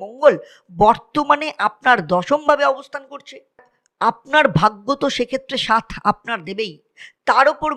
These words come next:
মঙ্গল ছাব্বিশে অগাস্ট আপনার লাভ ভাব অর্থাৎ মিথুন রাশিতে একাদশ ভাবে প্রবেশ করবে। ফলে এই মাসে ভাগ্যস্থানের অধিপতি গ্রহের অর্থাৎ মঙ্গলের পরিস্থিতি কিন্তু যথেষ্ট শুভ। প্রপার্টিতে কোনো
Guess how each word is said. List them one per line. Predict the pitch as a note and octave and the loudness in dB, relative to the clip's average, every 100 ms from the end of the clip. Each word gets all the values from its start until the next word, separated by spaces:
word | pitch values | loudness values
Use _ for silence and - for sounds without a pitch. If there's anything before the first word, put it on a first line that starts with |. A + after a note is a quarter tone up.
| A#3+ | -6
মঙ্গল | B3 C4 C#4+ | -6 0 0
ছাব্বিশে | - G#3 G3 F#3 B3+ C4 - G#3 | 0 -2 -2 -2 -4 -4 0 0
অগাস্ট | A3+ C4+ - - _ _ _ | 2 0 0 -20 _ _ _
আপনার | G#3 - B3+ A#3+ F3 F#3+ | -4 -4 -2 -4 2 2
লাভ | A3+ F3+ | 2 2
ভাব | B3+ C#4 - | 2 2 0
অর্থাৎ | A3+ - - | -4 -4 -10
মিথুন | F3+ A3 - D4 C4+ | -10 -12 -10 -4 -2
রাশিতে | B3 C#4 C#4 - | -2 0 -4 -4
একাদশ | - A#3 A#3+ B3+ A#3+ | -6 -2 -2 -2 -4
ভাবে | A#3 | -8
প্রবেশ | A3+ A3+ B3 - | -10 -8 -8 -8
করবে। | C4 C#4 - _ _ _ - - - | -8 -8 -8 _ _ _ -20 -18 0
ফলে | D4+ D#4 - C#4 | 2 2 0 0
এই | E4 D#4+ | 0 2
মাসে | C4+ C4 E4 A3+ - | 2 2 -2 -2 -2
ভাগ্যস্থানের | G#3 G#3+ E4+ - D4 C#4+ A#3+ | -4 -2 0 0 0 4 4
অধিপতি | A#3+ B3 C4+ C#4 | 2 -6 -10 -10
গ্রহের | G#3+ B3+ C4+ - _ _ _ _ - | -8 -2 -2 -2 _ _ _ _ -4
অর্থাৎ | G#3 G#3+ C4+ F3+ | -4 -2 -4 -2
মঙ্গলের | A#3+ B3+ D4 D4 - | -4 -2 -2 -2 -4
পরিস্থিতি | B3 C4+ C#4 C4+ | -6 -6 -14 -18
কিন্তু | C4+ C4 A#3+ F3 | -18 -18 -18 -16
যথেষ্ট | F3+ B3+ - | -14 -14 -12
শুভ। | - C#4 B3+ - - - _ _ | -12 -6 -4 -4 -6 -20 _ _
প্রপার্টিতে | C#4 C#4+ C#4 E4+ E4+ E4+ | 2 4 4 0 0 -6
কোনো | D#4 | -4